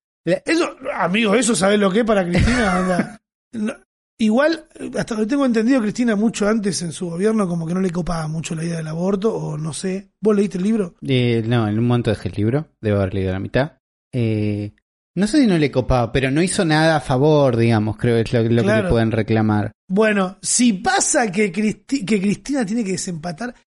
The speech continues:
Speaker 2: sería épico,
Speaker 1: <laughs>
Speaker 2: ¿entendés?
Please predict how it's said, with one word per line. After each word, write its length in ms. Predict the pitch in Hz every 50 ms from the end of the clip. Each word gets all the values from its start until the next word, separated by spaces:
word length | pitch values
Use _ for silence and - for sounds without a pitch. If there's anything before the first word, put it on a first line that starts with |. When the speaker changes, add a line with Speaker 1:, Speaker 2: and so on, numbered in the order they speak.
| _ _
Speaker 2:
sería 580 | - - - 214 214 254 262 240 226 - _ _ -
épico, 440 | 240 247 247 233 160 - - - - - - 151 -
Speaker 1:
<laughs> 200 | - - - -
Speaker 2:
¿entendés? 540 | 175 165 202 165 165 175 190 185 - -